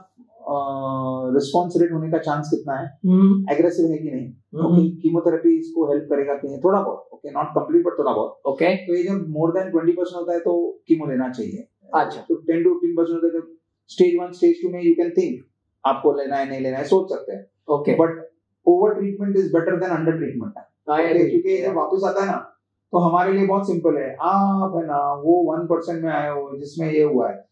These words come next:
Speaker 1: वन परसेंट बहुत इंपॉर्टेंट है हमारे लिए।
Speaker 2: बिल्कुल,
Speaker 1: ओके?
Speaker 2: बिल्कुल।
Speaker 1: सब स्टडीज जो आते हैं ना,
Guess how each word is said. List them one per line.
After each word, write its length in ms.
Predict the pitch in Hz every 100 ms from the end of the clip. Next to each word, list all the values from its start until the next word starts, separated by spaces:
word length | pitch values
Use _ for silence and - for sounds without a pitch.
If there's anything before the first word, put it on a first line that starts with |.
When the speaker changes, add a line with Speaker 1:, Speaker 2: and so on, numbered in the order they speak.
| _ _ 135
Speaker 1:
वन 160 | 170
परसेंट 600 | 214 202 196 - 208 208 156
बहुत 440 | 160 180 180 180
इंपॉर्टेंट 440 | 170 165 165 160
है 80 | 160
हमारे 320 | 127 123 110
लिए। 220 | 98 - - -
Speaker 2:
बिल्कुल, 380 | 160 170 156
Speaker 1:
ओके? 100 | 170
Speaker 2:
बिल्कुल। 340 | 208 - 127 -
Speaker 1:
सब 240 | - 202 -
स्टडीज 340 | 170 180 196
जो 80 | 185
आते 240 | 165 190
हैं 80 | 196
ना, 280 | 180 -